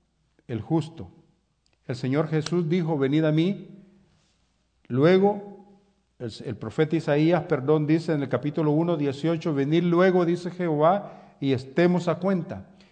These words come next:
Si vuestros pecados fueren como la grana, como la nieve, serán emblanquecidos. Si fueren rojos como el carmesí,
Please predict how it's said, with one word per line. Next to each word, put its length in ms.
Si 180
vuestros 380
pecados 560
fueren 300
como 240
la 100
grana, 400
como 220
la 100
nieve, 720
serán 480
emblanquecidos. 880
Si 140
fueren 340
rojos 480
como 180
el 80
carmesí, 800